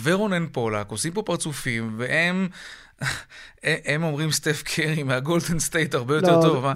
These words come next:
Speaker 2: זה, זה, זה אפילו, אפילו לא באותה קטגוריה.
Speaker 1: אני, אני
Speaker 2: הוויכוח
Speaker 1: מסכים
Speaker 2: הוא
Speaker 1: איתך,
Speaker 2: ה-,
Speaker 1: אבל אתה
Speaker 2: הוויכוח
Speaker 1: לא יודע איזה
Speaker 2: הוא מי
Speaker 1: פרצופים יש פה.
Speaker 2: לא, סטף קרי אולי הוא הקלה הטוב בהיסטוריה,
Speaker 1: אהה.
Speaker 2: על כל פנים, אבל,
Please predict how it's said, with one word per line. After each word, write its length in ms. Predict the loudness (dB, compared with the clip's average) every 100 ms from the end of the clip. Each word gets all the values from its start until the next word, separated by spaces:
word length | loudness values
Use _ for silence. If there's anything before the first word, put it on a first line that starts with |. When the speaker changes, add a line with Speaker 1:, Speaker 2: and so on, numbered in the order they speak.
| -4
Speaker 2:
זה, 140 | -10 -12 -10
זה, 140 | -10 -8
זה 160 | 0 2
אפילו, 380 | 4 4 4 4 0
אפילו 300 | 0 4 6
לא 120 | 6
באותה 260 | 6 2 0
קטגוריה. 640 | 0 0 6 6 6 4
Speaker 1:
אני, 100 | 2
אני 120 | 4 4 4 8
Speaker 2:
הוויכוח 200 | 10 10
Speaker 1:
מסכים 140 | 10
Speaker 2:
הוא 60 | 10
Speaker 1:
איתך, 200 | 10 4
Speaker 2:
ה-, 120 | 0 -2 -10 -20 -8 2
Speaker 1:
אבל 80 |
אתה 60 | 6
Speaker 2:
הוויכוח 200 | 6 10 10
Speaker 1:
לא 20 |
יודע 140 | 10
איזה 100 | 8
Speaker 2:
הוא 100 | 8
מי 60 | 6
Speaker 1:
פרצופים 300 | 6 4 2
יש 180 | 0 -2
פה. 160 | -8 -16 -20 -20 -20 _ -4
Speaker 2:
לא, 220 | -2 -2 -6 -8 -2
סטף 200 | 0 2
קרי 140 | 4
אולי 160 | 6 8
הוא 80 |
הקלה 420 | 8 8 10 10 8
הטוב 320 | 4 2 2
בהיסטוריה, 600 | 4 2 2 2 4 4 4 0 -6
Speaker 1:
אהה. 80 | 4
Speaker 2:
על 80 | 6 8
כל 120 | 8
פנים, 280 | 8 6 4 4
אבל, 320 | 6 6 4